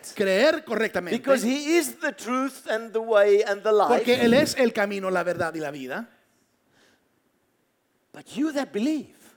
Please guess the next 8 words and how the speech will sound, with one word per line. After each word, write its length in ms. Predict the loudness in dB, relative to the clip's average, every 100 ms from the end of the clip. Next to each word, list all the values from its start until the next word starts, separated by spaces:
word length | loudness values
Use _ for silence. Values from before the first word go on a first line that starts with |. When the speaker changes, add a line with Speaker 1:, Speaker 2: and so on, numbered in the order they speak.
| _
Speaker 1:
Pero 180 | -6 -6
ustedes 300 | -4 -6 -4
que 100 | -8
creen, 560 | -4 -2 -2 -6 -14 -20 _ _ _ _ _ _
Speaker 2:
there 180 | 0 2
is 100 | 2
a 60 | -2
command. 440 | -4 -4 -4 -6